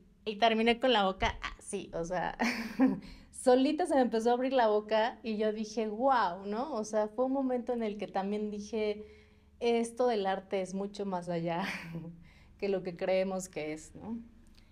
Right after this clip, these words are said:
Eh, creo que esos dos momentos son los que atesoraría más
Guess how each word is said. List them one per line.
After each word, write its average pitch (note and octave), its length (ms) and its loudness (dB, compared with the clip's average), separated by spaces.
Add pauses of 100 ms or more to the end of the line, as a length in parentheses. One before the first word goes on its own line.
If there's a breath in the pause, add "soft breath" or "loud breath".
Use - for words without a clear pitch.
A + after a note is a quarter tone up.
(260 soft breath)
Eh, E3+ 380 -2
creo F#3+ 180 -2
que G3+ 100 -2
esos F#3 440 -8
dos F#3+ 320 -2
momentos F3+ 460 -4
son F3 160 -8
los E3+ 180 -6
que D3+ 480 -12
atesoraría E3 840 -10
más - 680 -16